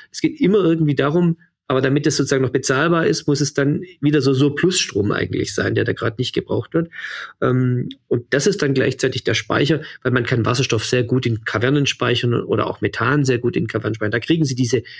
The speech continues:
großen Energiespeichermengen hin, ja, die, die bisher in fossilen Brennstoffen auf der Halde, die Kohlehalde ist auch nichts anderes als ein Speicher für das Kraftwerk, ja, äh,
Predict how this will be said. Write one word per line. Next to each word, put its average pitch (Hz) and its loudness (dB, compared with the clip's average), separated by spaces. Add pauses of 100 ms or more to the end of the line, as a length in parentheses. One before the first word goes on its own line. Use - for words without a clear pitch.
(280)
großen 143 0
Energiespeichermengen 107 -2 (100)
hin, 104 0
ja, 110 -2
die, 113 -6
die 131 -2
bisher 156 2 (480)
in 127 0
fossilen 135 2
Brennstoffen 127 2
auf - 0
der - 0
Halde, 135 4
die 98 0
Kohlehalde 127 2
ist 120 2
auch 135 2
nichts 131 0
anderes 110 2
als 104 0
ein 107 -2
Speicher - -2
für 107 -4
das 104 -2
Kraftwerk, - -6
ja, 117 -6 (360)
äh, - -2